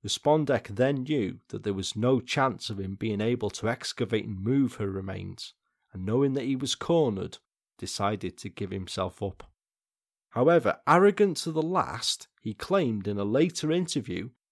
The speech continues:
that he deliberately uncovered the lower legs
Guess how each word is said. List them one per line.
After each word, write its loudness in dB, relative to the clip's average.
that -4
he -2
deliberately 2
uncovered -2
the 0
lower 4
legs -2